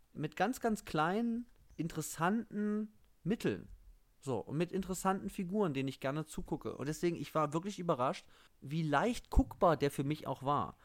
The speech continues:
Also ich würde auch nochmal die Frage stellen, wem, wem, wem können wir das vielleicht empfehlen?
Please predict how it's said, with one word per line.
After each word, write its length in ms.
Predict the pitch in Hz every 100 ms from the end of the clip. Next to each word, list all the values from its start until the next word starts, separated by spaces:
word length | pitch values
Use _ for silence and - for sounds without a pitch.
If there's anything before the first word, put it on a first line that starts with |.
| - - -
Also 160 | 156 165
ich 140 | 156
würde 180 | 180 208
auch 120 | 196
nochmal 220 | 196 190
die 100 | 180
Frage 300 | 175 160 180
stellen, 360 | 180 165 160 156
wem, 400 | 127 143 180 175 -
wem, 400 | 131 170 170 139
wem 160 | 165
können 240 | - 165 175
wir 60 |
das 160 | 151 147
vielleicht 260 | - 135 -
empfehlen? 640 | 117 - 190 165 98